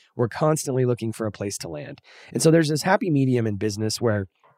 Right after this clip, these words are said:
you know, we wanna be optimistic. We wanna create our future through a positive mindset and, you know, not dream up all the worst case scenarios about conversations and how things are gonna go.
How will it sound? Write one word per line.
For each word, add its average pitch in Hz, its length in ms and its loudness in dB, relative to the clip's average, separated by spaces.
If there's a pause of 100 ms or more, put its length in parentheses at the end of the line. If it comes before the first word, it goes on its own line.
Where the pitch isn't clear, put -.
(500)
you 120 100 2
know, 120 120 6
we 113 120 4
wanna 127 240 4
be 123 120 4
optimistic. 113 680 -2
We 107 80 -2
wanna 120 300 2 (280)
create 127 300 6
our 117 100 2
future 120 380 0
through 117 160 2
a 110 40 4
positive 113 420 2
mindset 113 540 -2
and, 107 240 -6 (240)
you 113 60 -2
know, 113 140 4
not 120 180 4
dream 127 220 4
up 117 120 0
all 117 140 4
the 110 80 2
worst 117 240 2
case 120 240 2
scenarios 113 500 2
about 107 220 0
conversations 110 720 0
and 104 100 -2
how 107 140 2
things 113 220 0
are 107 40 0
gonna 104 160 2
go. 117 240 4